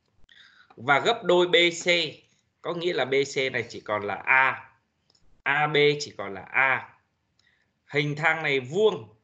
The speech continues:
à, tại đỉnh A và đỉnh B. Đây là đỉnh A, đây đỉnh B. Đó. Bây giờ để tính được cái, ờ, cạnh S C, à, là cạnh này,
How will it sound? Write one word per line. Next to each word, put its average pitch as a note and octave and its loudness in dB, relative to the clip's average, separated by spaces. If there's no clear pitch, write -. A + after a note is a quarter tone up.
à, A#2+ -2
tại B2+ 2
đỉnh A2 -6
A D3 0
và A#2+ 0
đỉnh G#2 -8
B. A#2+ -2
Đây - -12
là G2+ -12
đỉnh - -14
A, A#2 -2
đây G2 -12
đỉnh - -18
B. G#2 -10
Đó. F#2+ -10
Bây E3+ 2
giờ D#3 2
để B2+ 2
tính G3+ -2
được - 0
cái, F3+ -2
ờ, F#3+ 2
cạnh E3 -2
S - -6
C, - 2
à, A2+ -4
là A2+ -4
cạnh A2+ -8
này, A2 -4